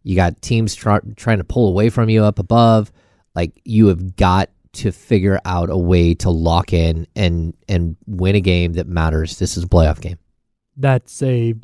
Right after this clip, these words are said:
Speaker 2: a great point, and I think that that's something we should track the rest of the way.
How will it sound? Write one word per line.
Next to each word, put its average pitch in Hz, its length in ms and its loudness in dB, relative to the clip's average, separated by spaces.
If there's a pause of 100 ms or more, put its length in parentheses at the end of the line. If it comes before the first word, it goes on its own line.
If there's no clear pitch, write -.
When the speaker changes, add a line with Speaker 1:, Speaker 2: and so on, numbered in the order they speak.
(140)
Speaker 2:
a 151 120 -2
great 147 360 0
point, 151 220 -2
and 143 80 0
I 131 100 0
think 196 340 -2 (400)
that 156 140 -4
that's 180 240 0
something 208 320 -2
we 151 140 2
should 135 300 0
track 131 360 -2
the 120 80 -4
rest 117 240 -2
of 110 60 -10
the 104 60 -10
way. 107 220 -12